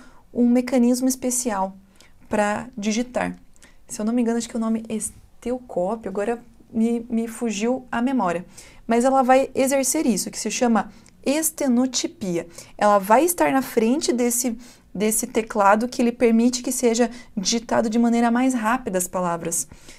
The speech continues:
É, por exemplo, nas casas legislativas tem o taquígrafo, né? É, nada mais é do que isso. A ideia é que a pessoa está ouvindo e está digitando simultaneamente. Então, quer dizer que aquele close caption que você tá acostumado a ver na T V,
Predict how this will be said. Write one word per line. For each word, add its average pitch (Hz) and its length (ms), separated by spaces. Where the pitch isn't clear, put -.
É, 202 280
por 233 140
exemplo, 240 600
nas 226 400
casas 240 300
legislativas 226 640
tem 233 120
o 240 60
taquígrafo, 240 640
né? 185 220
É, 247 200
nada 254 400
mais 294 180
é 269 80
do 262 80
que 320 140
isso. 208 320
A 220 80
ideia 233 140
é - 40
que 262 40
a 254 40
pessoa 247 240
está 233 260
ouvindo 226 480
e - 80
está 247 260
digitando 240 720
simultaneamente. 262 840
Então, 254 160
quer 285 120
dizer 262 160
que 262 100
aquele 277 300
close 240 400
caption 240 520
que 220 120
você 208 220
tá 202 120
acostumado 202 480
a - 20
ver 190 120
na 190 100
T 170 100
V, 220 300